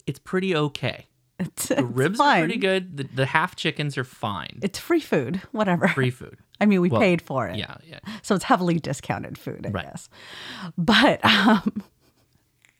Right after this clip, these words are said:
Speaker 2: she, I was like, "Okay, time to make the roast beef." And she was like, "You're still gonna cook the roast beef or
Speaker 1: You're
Speaker 2: the
Speaker 1: talking about
Speaker 2: corned
Speaker 1: corned
Speaker 2: beef?"
Speaker 1: beef. Okay.
Speaker 2: Yeah. And then I was like, "Yeah, it's Saint Patrick's Day.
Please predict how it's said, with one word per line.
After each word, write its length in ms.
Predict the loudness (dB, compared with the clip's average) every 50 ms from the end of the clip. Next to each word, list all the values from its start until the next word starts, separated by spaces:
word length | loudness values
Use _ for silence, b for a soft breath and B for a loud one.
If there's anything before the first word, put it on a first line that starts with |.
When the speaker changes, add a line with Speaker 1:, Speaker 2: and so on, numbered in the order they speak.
| _ _ _ _ _ _ B B B B -8 B B B -6 -6 -8 -6 -4 -2
Speaker 2:
she, 520 | 0 2 2 2 2 2 2 2 2 0 0 0
I 80 | 0 -2
was 160 | 0 0 2
like, 180 | 0 2 2 2
"Okay, 300 | 2 2 4 4 4 4
time 220 | 4 4 4 4
to 60 | 4
make 140 | 4 2 2
the 60 | 0
roast 280 | 0 0 0 0 0 0
beef." 200 | 0 0 0 0
And 100 | -2 -4
she 80 | -4
was 100 | -4 -4 -4
like, 100 | -4 -4
"You're 80 | -4
still 220 | -4 -2 -4 -4 -2
gonna 180 | 0 0 0
cook 240 | 0 -2 -4 -4 -2
the 80 | -2 -2
roast 340 | 0 0 -2 -2 -4 -6 -6
beef 320 | -4 -4 -4 -6 -8 -8 -2 0
or 100 | 2 2
Speaker 1:
You're 60 | 4
Speaker 2:
the 60 | 4
Speaker 1:
talking 200 | 2 2 2 4
about 80 | 4 4
Speaker 2:
corned 180 | 4 4 4 4
Speaker 1:
corned 100 | 2 2
Speaker 2:
beef?" 60 | 0 -2 -4
Speaker 1:
beef. 20 | -6 -6
Okay. 120 | -2 0
Speaker 2:
Yeah. 160 | 0 0 0 -2 B B B B -10 -10 B B
And 240 | 0 2 2 4 4
then 200 | 2 2 0 0
I 100 | -2 -4
was 160 | -4 -4 -4
like, 220 | -6 -6 -6 -6
"Yeah, 140 | -4 -4 -4
it's 120 | -4 -6
Saint 140 | -8 -10 -8
Patrick's 400 | -8 -8 -6 -6 -6 -6 -6 -4
Day. 360 | -4 -4 -2 -2 -2 -4 -4